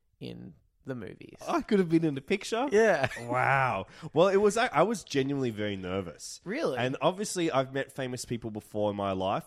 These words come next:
Speaker 2: I've met people
Speaker 1: Name them.
Speaker 2: <laughs> Um, met George Clooney, <laughs> met, met Brad Pitt, Topher Grace, all the cast of Ocean's Eleven. I met them all. <laughs> They, they robbed my house.
Speaker 1: What the fuck?
Speaker 2: They were making Ocean's, they were making Ocean's fourteen.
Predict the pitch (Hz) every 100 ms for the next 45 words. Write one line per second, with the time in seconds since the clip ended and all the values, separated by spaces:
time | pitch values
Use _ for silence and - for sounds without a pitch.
0 | - 104 113 117 - 247 294 196 120 120
1 | - _ - 143 - - 151 139 139 240
2 | - 175 135 156 135 127 135 135 - 151
3 | 147 156 156 - 165 165 160 160 147 -
4 | - 254 143 143 143 - 110 127 110 107
5 | 143 123 - 120 107 98 110 110 123 104
6 | 110 107 - 98 101 - 90 101 98 90
7 | 92 87 90 - - - 214 240 - 117
8 | 139 151 151 147 143 143 147 151 - 165
9 | 127 139 135 - 127 110 127 131 127 113
10 | 135 127 117 117 170 - - - - 269
11 | - 330 330 151 175 190 131 143 160 160
12 | 175 170 139 127 139 151 127 139 - 113
13 | 120 127 135 139 110 123 131 120 - 120
14 | 127 - 113 117 139